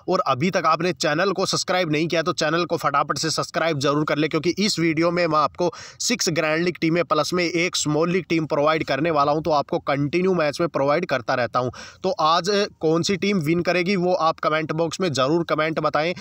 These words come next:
कि कौन सी टीम आज के मुकाबले में विन करेगी, न्यूजीलैंड या बांग्लादेश। फटाफट से कमेंट बॉक्स में कमेंट जरूर करें। तो आज का जो हमारा मुकाबला खेले जाने वाला है न्यूजीलैंड वर्सेस बांग्लादेश वुमेन्स के बीच में, तो किस प्रकार की अपडेट रहेगी, किसको पिक करना है, किसको ड्रॉप करना है, किसको अपनी ड्रीम टीम में पिक करना है,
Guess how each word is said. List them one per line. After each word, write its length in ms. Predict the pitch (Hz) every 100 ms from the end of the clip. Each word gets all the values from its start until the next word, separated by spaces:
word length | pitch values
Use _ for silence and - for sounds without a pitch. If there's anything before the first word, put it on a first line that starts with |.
| - -
कि 80 | 180
कौन 240 | - 165 180
सी 300 | 175 185 185
टीम 340 | - 165 180 -
आज 280 | 135 147 135
के 180 | 175 175
मुकाबले 560 | 147 135 135 139 147 143
में 200 | 147 160
विन 220 | 123 135
करेगी, 400 | 131 127 127 139
न्यूजीलैंड 500 | 135 139 147 170 185
या 140 | 185 170
बांग्लादेश। 640 | 127 131 139 135 139 117 - - -
फटाफट 320 | 143 165 160
से 100 | 196
कमेंट 320 | 170 151 160
बॉक्स 220 | 165 170 185
में 80 |
कमेंट 300 | 170 151 156
जरूर 400 | 131 131 143 180
करें। 220 | 160 156 165
तो 140 | 175 -
आज 280 | 131 139 139
का 120 | 170
जो 100 | 165
हमारा 300 | 160 165 165
मुकाबला 480 | 131 120 127 147 160
खेले 240 | 165 160
जाने 240 | 151 156
वाला 200 | 156 156
है 80 | 156
न्यूजीलैंड 500 | 156 139 135 156 156
वर्सेस 260 | 151 143 139
बांग्लादेश 640 | 107 117 131 143 160 151
वुमेन्स 340 | 147 147 147 -
के 100 | 147
बीच 220 | 147 139
में, 120 | 165 - - -
तो 60 | 156
किस 180 | 214 196
प्रकार 380 | 175 160 165 165
की 80 | 175
अपडेट 360 | 143 160 175
रहेगी, 280 | 143 151 180
किसको 300 | 170 - 170
पिक 200 | - 151
करना 260 | 160 156 170
है, 80 |
किसको 280 | 165 151 175
ड्रॉप 280 | 139 131 147
करना 240 | 160 151 165
है, 60 |
किसको 300 | 156 143 170
अपनी 200 | 143 156
ड्रीम 280 | 135 131 143
टीम 180 | 143 143
में 100 | 143
पिक 180 | - 127
करना 280 | 127 123
है, 140 | 120